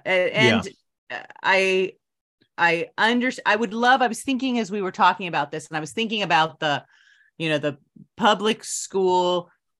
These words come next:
Speaker 1: traditional district that I worked in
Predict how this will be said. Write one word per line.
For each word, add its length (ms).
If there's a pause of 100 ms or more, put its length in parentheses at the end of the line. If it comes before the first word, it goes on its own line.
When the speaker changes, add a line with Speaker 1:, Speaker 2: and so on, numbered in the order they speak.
(320)
Speaker 1:
traditional 520
district 460
that 80
I 180
worked 400
in 440